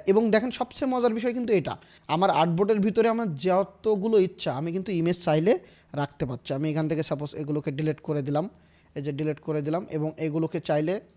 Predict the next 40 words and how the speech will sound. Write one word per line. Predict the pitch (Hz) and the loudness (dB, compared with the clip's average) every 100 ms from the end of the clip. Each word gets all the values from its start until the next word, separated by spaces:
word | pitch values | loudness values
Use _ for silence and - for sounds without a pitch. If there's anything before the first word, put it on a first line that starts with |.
| - | -20
সব | - 165 147 | -4 -2 0
ধরে | 147 160 196 - | -2 0 0 -4
আমি | 139 151 | -8 -6
উপরে | 156 147 175 349 - _ _ _ _ | -6 -4 -2 -2 -6 _ _ _ _
তুলে | 208 190 | 2 2
দিতে | 151 - | 2 -2
পারি। | 127 113 92 _ _ _ _ _ | -8 -8 -10 _ _ _ _ _
ওকে, | 185 180 - - - | 0 2 -2 -8 -2
আপনি | 156 170 196 196 | 0 0 0 2
যদি | 196 180 | 2 2
চান | 190 - 185 208 - | 0 4 4 4 0
আপনি | 156 190 190 | -4 0 -2
যে | 202 156 175 | -2 -4 -2
কোনো | 175 185 | -2 0
ইমেজ | 180 170 165 - | 0 0 -2 -2
কিন্তু | 175 180 220 | -4 -2 -2
এখানে | 170 175 156 | 0 0 -2
আনতে | 143 143 | -2 -4
পারেন। | 135 147 120 | -4 -2 -2
Just | 131 170 - - | 2 2 2 -4
আপনি | 151 - 170 | -6 -4 -6
কি | 175 | -4
করবেন, | 180 175 214 359 - - _ | -2 2 0 -2 -10 -20 _
প্লাসে | - 165 165 196 | 2 2 4 0
ক্লিক | 185 185 - | 2 0 2
করবেন, | 202 185 233 - | 2 2 0 0
আপলোডে | 151 - 185 190 | -4 2 2 2
ক্লিক | 196 190 | 2 0
করবেন, | - 202 233 330 | 2 2 2 2
then | 185 196 | 2 4
আপনি | 185 - 180 | 2 -2 -4
কোন | 180 175 | -2 -2
ফোল্ডার | - 180 180 | 0 0 0
থেকে | 202 190 | 0 -2
চাচ্ছেন | - - 269 | -2 -4 -8
সেই | - | -6
ফোল্ডারটা | 175 170 160 151 | -4 -2 -2 -4
সিলেক্ট | 165 170 170 | -8 -6 -8
করে | - 185 | -4 -2
দিবেন, | 190 208 | 2 2